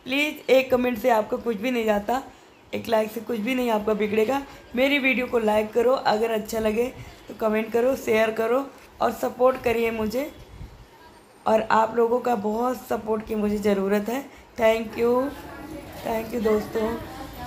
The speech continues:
और इस वीडियो को एंड तक ज़रूर देखना और वीडियो को बहुत सारा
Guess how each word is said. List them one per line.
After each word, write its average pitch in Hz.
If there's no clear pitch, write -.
और 220
इस 208
वीडियो 214
को 240
एंड 214
तक 240
ज़रूर 233
देखना 214
और 220
वीडियो 226
को 247
बहुत 208
सारा 214